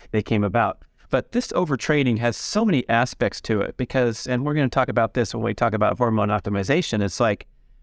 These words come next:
when your real life is out of balance, if you have whatever, uh, a relationship dysfunction or financial pressures, especially as an athlete, when we're trying to make it in this small sport, like, you could make a lot of money when you won races,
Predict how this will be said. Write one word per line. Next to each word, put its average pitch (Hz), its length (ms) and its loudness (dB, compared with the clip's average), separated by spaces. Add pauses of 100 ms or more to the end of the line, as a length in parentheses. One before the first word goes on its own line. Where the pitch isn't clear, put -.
(160)
when 127 260 2
your 110 300 2 (260)
real 156 400 2
life 143 320 2
is 110 100 -2
out 123 200 2
of 95 80 -6
balance, 110 540 0 (420)
if 120 200 -2
you 139 140 2
have 113 560 2 (480)
whatever, 110 580 0
uh, 107 380 0
a - 80 -6
relationship 117 800 0
dysfunction 101 720 -2 (320)
or 110 140 2
financial 117 580 2
pressures, 104 640 -2
especially 117 460 0
as 104 120 0
an 101 120 0
athlete, 113 520 0
when 104 140 0
we're 104 100 -2
trying 113 240 0
to 104 80 2
make 107 240 0
it 107 80 0
in 98 100 0
this 98 120 0
small 107 320 0
sport, 110 480 0
like, 95 320 -2 (160)
you 107 100 -2
could 104 140 0
make 120 220 2
a - 20 2
lot 120 180 0
of 113 100 2
money 127 280 2
when 117 160 2
you 104 100 0
won 113 240 0
races, 160 520 0